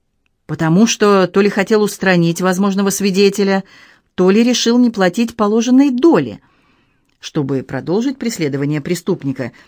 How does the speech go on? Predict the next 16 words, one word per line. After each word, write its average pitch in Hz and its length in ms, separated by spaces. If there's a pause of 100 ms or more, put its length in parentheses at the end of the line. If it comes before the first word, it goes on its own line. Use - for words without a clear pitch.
(160)
мы 240 160
хотели 247 360
бы 233 140
просить 208 420
о - 120
содействии 226 600
наместника 196 540
соседнего 170 520
округа. 135 600 (420)
Я 160 400 (320)
почтительно 143 680
прошу 160 380
вашу 156 300
честь 220 340
направиться 175 560
сюда, 147 440